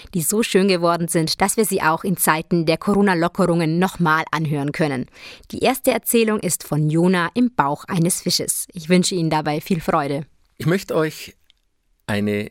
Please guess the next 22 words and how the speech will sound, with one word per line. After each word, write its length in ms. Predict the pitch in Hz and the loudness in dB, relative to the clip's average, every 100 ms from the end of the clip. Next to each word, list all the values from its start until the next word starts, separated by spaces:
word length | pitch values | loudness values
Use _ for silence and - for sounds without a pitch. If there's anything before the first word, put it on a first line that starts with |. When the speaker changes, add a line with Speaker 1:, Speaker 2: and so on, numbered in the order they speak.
| - | -10
Speaker 2:
Lieblingsgeschichte 920 | 131 190 165 104 - 104 - 95 - | -6 -4 -2 -2 -2 -4 -4 -8 -8
von 200 | 101 101 | -4 -2
mir 200 | 95 113 | 0 0
erzählen 640 | 113 - - 104 123 165 180 _ | -2 -4 -2 -2 -2 -6 -10 _
aus 280 | 98 101 - | -6 -6 -8
der 120 | - | -8
Bibel. 420 | - 123 80 78 - _ _ _ _ _ _ _ _ _ _ _ _ _ _ _ _ _ _ | -6 -8 -10 -14 -16 _ _ _ _ _ _ _ _ _ _ _ _ _ _ _ _ _ _
Es 100 | - | -4
geht 220 | - 196 | 0 0
um 120 | 202 170 | -2 -4
den 320 | 147 147 127 - _ _ - | -4 -4 -8 -14 _ _ -6
Elia. 580 | 101 107 135 87 76 - _ _ _ _ _ _ _ _ _ _ _ _ _ - - | -4 -2 -2 -4 -8 -16 _ _ _ _ _ _ _ _ _ _ _ _ _ -20 -6
Elia 320 | 98 120 135 | -4 0 -2
lebt 340 | 107 117 - | -2 -6 -8
vor 400 | - 104 107 110 - - _ - | -6 -2 -2 -4 -14 -20 _ -4
ganz, 480 | 120 143 - - | -4 -4 -12 -10
ganz 400 | - 117 123 - - | -4 -4 -6 -12 -4
langer 380 | 98 107 113 | -2 -2 -6
Zeit. 540 | - - 90 87 - - _ _ _ _ _ _ _ _ _ _ _ _ _ _ _ _ _ _ | -6 -4 -4 -8 -20 -20 _ _ _ _ _ _ _ _ _ _ _ _ _ _ _ _ _ _
Elia 320 | 110 104 123 139 | -2 0 0 -2
ist 240 | 110 - | -6 -4
ein 340 | 95 95 101 | -2 -2 -4